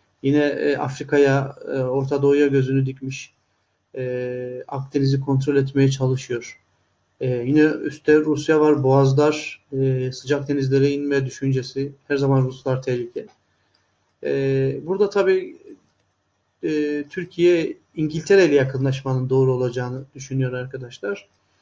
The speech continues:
Ve on dokuz Ekim bin dokuz yüz otuz dokuz yılında Türkiye, İngiltere ve Fransa arasında karşılıklı, e, yardım anlaşması imzalanıyor.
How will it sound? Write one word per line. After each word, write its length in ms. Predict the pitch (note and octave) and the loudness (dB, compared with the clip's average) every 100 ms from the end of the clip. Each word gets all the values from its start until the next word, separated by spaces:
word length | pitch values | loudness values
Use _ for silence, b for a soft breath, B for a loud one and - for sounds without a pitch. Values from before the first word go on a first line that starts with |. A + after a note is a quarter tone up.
| b b - | b b -4
Ve 40 | |
on 180 | F#3 F#3+ | -2 0
dokuz 280 | D3+ C3 B2+ | -2 -2 -4
Ekim 280 | C3 C3 C#3 | -4 -4 -2
bin 160 | D#3 | 0
dokuz 240 | C3+ C3+ C3+ | 0 -2 -2
yüz 60 | |
otuz 280 | C#3+ D3 C3 | -4 -4 -2
dokuz 300 | C#3 D3+ C#3+ | -2 0 0
yılında 520 | A#2+ A#2 C3 F3 F3 - | 0 0 2 0 0 -10
Türkiye, 360 | D#3+ C#3+ C#3 | -12 -6 -2
İngiltere 540 | D3 D3 D3 C#3+ B2+ A#2+ | -2 -2 -2 0 0 0
ve 180 | C3 C3+ - | -4 -4 0
Fransa 300 | D3+ C3+ B2+ | 0 0 -2
arasında 640 | A#2+ - B2+ E3 F3 B B B _ | -2 -4 0 2 2 B B B _
karşılıklı, 720 | D#3+ C#3 - C3 C3 E3+ F3 F3 - | -2 0 0 -2 2 2 2 -2 -8
e, 420 | C#3 C#3 C3+ C#3 C#3+ C#3+ C3+ | -2 0 0 -2 -4 -6 -2
yardım 420 | D3 D3 C3+ C3 | 2 4 4 4
anlaşması 720 | D3 C#3+ C3 - A#2 - F3+ F3+ B B _ - | 4 4 4 0 -8 -4 -4 -4 B B _ 0
imzalanıyor. 840 | E3+ C#3 B2+ A#2+ A#2 A#2+ - | 2 4 2 2 -4 -6 -12